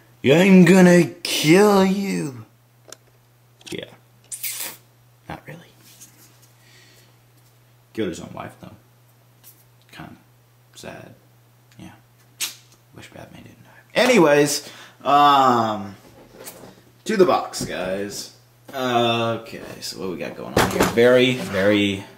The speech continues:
long box, but very, very, uh,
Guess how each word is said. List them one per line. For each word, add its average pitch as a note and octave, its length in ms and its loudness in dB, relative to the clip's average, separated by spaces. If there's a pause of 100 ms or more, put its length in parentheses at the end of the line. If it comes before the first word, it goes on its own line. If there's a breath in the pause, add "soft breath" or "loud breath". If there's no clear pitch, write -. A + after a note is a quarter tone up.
(840 loud breath)
long B2+ 500 2
box, G#2+ 600 -2
but G2+ 260 -6
very, A2 340 -2
very, F#2+ 460 -6
uh, E2+ 400 -8